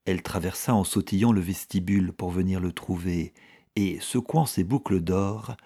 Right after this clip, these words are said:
elle enfouit sa tête lumineuse dans le sein de son époux. « Ainsi le dernier de nos invités est parti, mon cher, et nous voilà tout seuls, » dit-elle, « n'est-ce pas vrai ? » «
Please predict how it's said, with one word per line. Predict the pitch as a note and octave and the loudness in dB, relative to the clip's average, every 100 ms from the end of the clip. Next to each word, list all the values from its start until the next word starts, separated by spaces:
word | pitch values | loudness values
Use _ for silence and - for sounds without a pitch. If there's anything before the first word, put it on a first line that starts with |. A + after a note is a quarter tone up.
| _ - | _ -4
elle | - G2+ | 2 2
enfouit | A#2 - D#3+ | 2 0 -2
sa | - F#3 | 0 0
tête | G3 - G2 | 0 -2 -2
lumineuse | B2 D3 F#2 F#2+ A#2 B2+ B2+ B2+ | 4 4 4 2 0 -4 -8 -8
dans | A2+ F#2+ | -4 -2
le | E2+ | -2
sein | - C3+ | -4 -4
de | G#2 | -2
son | F2 G#2+ F2 | -4 -4 -4
époux. « | E2 - G#2+ F#2 G#2+ _ _ _ _ _ _ _ _ _ _ _ | -4 -10 -14 -14 -20 _ _ _ _ _ _ _ _ _ _ _
Ainsi | E3 E3 - A3+ | 2 2 2 4
le | F#3 | 6
dernier | C3+ C3 D3+ | 6 6 6
de | C#3 | 8
nos | B2+ B2 B2 | 8 6 4
invités | A2 A#2+ - F#3+ | 2 0 4 2
est | |
parti, | - D#3+ - A#2+ A2+ | 4 0 2 6 8
mon | G2+ F#2 | 6 2
cher, | - F2+ E2 E2 G#2+ G2 _ - | 0 -2 -2 -6 -10 -12 _ 2
et | A2+ | 6
nous | A#2+ G#2 | 8 8
voilà | A#2 A#2 | 6 4
tout | - | 0
seuls, » | F#3+ - F#2 F2 F2 | -2 2 2 2 -2
dit-elle, « | F#2 - E2+ E2 E2 F2+ F#2+ | -4 -2 -2 -2 -6 -6 0
n'est-ce | A2+ - | 0 0
pas | A2 | -2
vrai ? » « | F#2+ F#2+ A2 F3+ | 0 -2 -4 -4